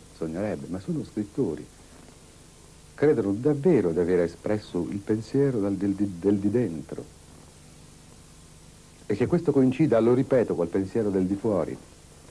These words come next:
Solamente a James Joyce è stato dato, sono, sono, sono,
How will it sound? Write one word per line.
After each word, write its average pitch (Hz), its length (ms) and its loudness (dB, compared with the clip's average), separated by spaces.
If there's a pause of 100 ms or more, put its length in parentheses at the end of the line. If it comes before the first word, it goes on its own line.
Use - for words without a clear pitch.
(540)
Solamente 135 600 2
a 104 100 4
James 113 260 0
Joyce 98 300 0
è - 20 -14
stato 90 300 -4
dato, 76 380 -8
sono, - 200 -12 (500)
sono, 78 300 -10
sono, 76 180 -12